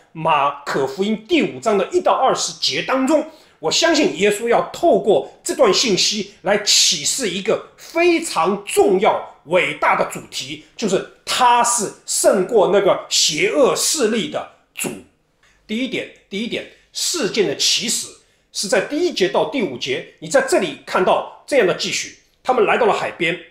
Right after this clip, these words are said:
格拉森那个地方，耶稣一下船，就有一个被污鬼附着的人从坟茔里出来迎着他。那人常住在坟茔里，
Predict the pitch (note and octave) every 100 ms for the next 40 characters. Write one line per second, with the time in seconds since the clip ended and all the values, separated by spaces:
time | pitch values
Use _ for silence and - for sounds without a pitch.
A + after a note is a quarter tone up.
0 | _ _ _ - G#3 A#3 C4 G#3+ E3 F#3+
1 | C3+ D#3+ C#3+ E3+ G#3 G#3+ F#3+ A#3 A#3+ D3
2 | - A#3 D4+ A#3 C#3+ C#3+ E3+ - - B3+
3 | E3+ - - D4 D4+ G3 - - - A3
4 | E3 B2 A#2+ B2+ F#3 _ _ - F3 -
5 | D#3+ F3+ B3+ B3 F#3 A2+ - B3 D#3+ A#2
6 | - D3 B2 D3 F#3 C#3+ - D3+ E3+ -
7 | - _ - G3+ A3 F#3 F#3 - D#3 B3
8 | C4 G3 C#3+ - D#3 G#3+ G#3+ F#3+ -